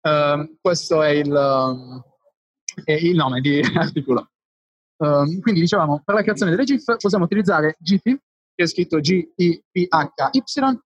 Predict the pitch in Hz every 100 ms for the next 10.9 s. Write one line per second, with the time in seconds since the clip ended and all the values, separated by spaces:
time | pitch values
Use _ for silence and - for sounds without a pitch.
0 | _ _ 196 185 - 180 - 151 127 139
1 | 135 _ _ - 170 156 151 185 185 175
2 | 185 208 233 190 175 180 175 190 185 190
3 | 214 208 180 - _ _ - 165 160 165
4 | 156 151 175 185 196 180 175 175 165 165
5 | 160 165 151 156 151 147 143 131 139 139
6 | 123 123 - _ _ 175 160 160 175 156
7 | 160 175 165 156 160 160 190 - 185 151
8 | 156 226 _ _ 175 175 - 170 196 220
9 | 220 202 180 170 165 165 165 - 151 143
10 | 139 175 180 - 175 165 156 165 160